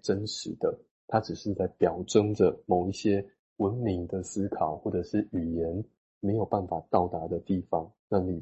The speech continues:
充满着婴儿式的性，infantile sexuality。所以那一起哦，就是那个，那个一起的感觉，就是融合也好，或者是，或是没有分你我也好。但是我联想到说，哎，我们在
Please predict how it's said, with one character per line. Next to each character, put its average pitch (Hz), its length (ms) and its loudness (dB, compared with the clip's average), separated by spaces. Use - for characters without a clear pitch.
充 - 220 0
满 87 160 -2
着 90 140 2
婴 107 220 0
儿 85 140 0
式 - 380 -2
的 87 140 0
性， - 340 -6
infantile 98 580 0
sexuality。 87 720 -2
所 120 100 6
以 110 220 2
那 123 240 6
一 143 80 0
起 - 380 -10
哦， - 160 -8
就 98 80 0
是 95 40 0
那 104 120 -2
个， 107 120 -2
那 117 80 -4
个 107 160 2
一 131 140 0
起 - 260 -12
的 92 120 -10
感 - 120 -12
觉， - 160 -14
就 98 120 -2
是 98 80 0
融 101 300 2
合 87 300 -2
也 95 160 -2
好， 90 260 0
或 98 140 0
者 98 40 -4
是， 95 240 -2
或 110 100 2
是 104 140 -4
没 107 160 -2
有 113 160 0
分 107 260 -4
你 92 140 -2
我 85 240 0
也 87 120 0
好。 - 400 -8
但 110 200 2
是 110 80 4
我 101 160 6
联 95 200 0
想 92 160 -2
到 95 120 0
说， 92 200 -2
哎， 90 60 -2
我 87 60 -6
们 87 120 -8
在 104 200 -2